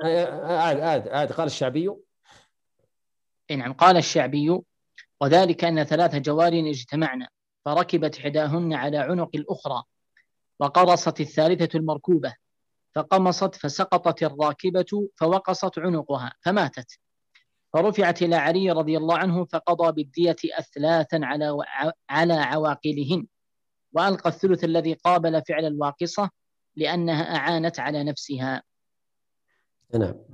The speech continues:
Speaker 1: إذن علي رضي الله عنه جعلها يعني ثلاثة أثلاث،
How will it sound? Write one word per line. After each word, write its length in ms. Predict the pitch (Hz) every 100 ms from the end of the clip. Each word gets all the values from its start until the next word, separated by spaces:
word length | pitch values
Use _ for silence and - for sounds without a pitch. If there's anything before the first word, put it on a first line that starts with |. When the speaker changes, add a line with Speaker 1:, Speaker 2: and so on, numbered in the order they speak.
| - - -
Speaker 1:
إذن 160 | 143 175
علي 500 | 170 139 127 170 180
رضي 200 | 165 160
الله 260 | 165 156
عنه 260 | 135 220 170
جعلها 760 | 131 123 139 170 165 190 226 - - _ _ -
يعني 440 | 135 143 143 131
ثلاثة 480 | - 170 185 165 156
أثلاث، 440 | 123 101 - -